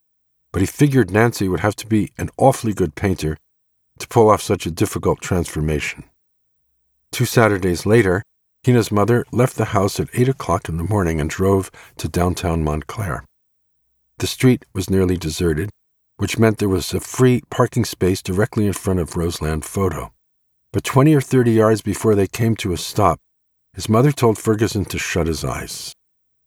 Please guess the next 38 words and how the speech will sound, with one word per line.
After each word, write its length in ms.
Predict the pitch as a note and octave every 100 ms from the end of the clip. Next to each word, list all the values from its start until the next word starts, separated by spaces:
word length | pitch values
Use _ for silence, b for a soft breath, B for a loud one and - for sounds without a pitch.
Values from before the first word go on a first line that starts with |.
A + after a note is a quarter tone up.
| _ _ _
He 100 | -
wanted 260 | G2 A2 A#2
to 180 | - -
ask 240 | G2+ -
her 100 | F2+
why, 480 | D#2+ B2 D#2 C#2 - _ B B B
but 120 | - -
just 320 | E3 D#3+ B2+
as 120 | A#2+
he 60 | A#2
was 180 | G#2+
about 260 | G#2 A2 A2
to 100 | E2+
open 220 | G#2+ A2
his 140 | F#2+ F#2+
mouth 260 | G2 F#2
and 120 | E2+
speak, 400 | - - - -
she 140 | - G2
said, 280 | - G2+ F#2+ _ _ _ _ -
"No 180 | F#2 G2+
questions, 540 | - F2+ - D#2+ C2+
Archie." 480 | C#2+ D2+ - D2 A#2 _ _ _ _ _ _ _ -
So 160 | - G#2
he 80 | A#2
shut 280 | - G#2
his 160 | A#2+ G#2+
eyes, 460 | F2 F#2 A#2+ - -
and 260 | G2+ G2
when 140 | G2+ G#2
they 100 | G#2
pulled 240 | D#3 D3
up 140 | C3+
in 80 | A#2+
front 240 | - A2+ G#2+
of 60 |
the 80 | F2
studio, 640 | - - A2 F#2+ D2 A#2+